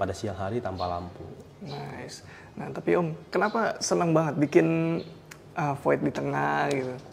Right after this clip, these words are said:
Speaker 1: Iya, karena itu adalah sebenarnya tadi, uh, bagaimana kita memanipulasi visual.
Speaker 2: Mhm.
Speaker 1: Sebenarnya kan dengan luasan yang kecil, kalau Mas lihat ruang keluarganya kan kecil banget, cuman empat kali empat.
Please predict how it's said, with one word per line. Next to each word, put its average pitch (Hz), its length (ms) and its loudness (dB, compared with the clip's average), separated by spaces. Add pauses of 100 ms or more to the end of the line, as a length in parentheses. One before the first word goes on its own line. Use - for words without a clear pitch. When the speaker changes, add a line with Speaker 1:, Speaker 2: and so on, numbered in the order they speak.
(160)
Speaker 1:
Iya, 156 240 10
karena 151 320 2
itu 190 400 6
adalah 135 400 6
sebenarnya 123 720 2 (720)
tadi, 117 320 6 (400)
uh, 120 80 2
bagaimana 113 640 2
kita 131 240 4
memanipulasi 117 880 0
visual. 92 400 -2 (320)
Speaker 2:
Mhm. 143 480 -8 (400)
Speaker 1:
Sebenarnya 123 480 0
kan 196 100 6
dengan 143 220 6
luasan 131 420 6
yang 123 140 0
kecil, 117 320 0
kalau 123 160 0
Mas 120 240 -2
lihat 139 240 4
ruang 123 180 0
keluarganya 127 380 2
kan 208 100 0
kecil 156 220 -4
banget, 113 320 -2
cuman 98 400 -6
empat 98 160 -4
kali 98 160 -2
empat. 92 460 -10